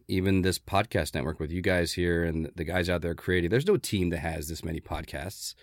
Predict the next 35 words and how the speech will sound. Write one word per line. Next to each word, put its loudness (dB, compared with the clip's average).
in 4
their, 2
that 4
are 2
community 0
driven -2
with 2
such -2
consistency. -2
So 4
I, 6
I 6
think 6
it's 0
just -4
a -16
testimony 2
to, 0
um, 2
all 6
of 2
us -2
for -4
just -6
bringing 2
it. -2
And 0
Matt 4
and -4
Angela 0
turned -2
into, 0
you 0
know, -2
two 2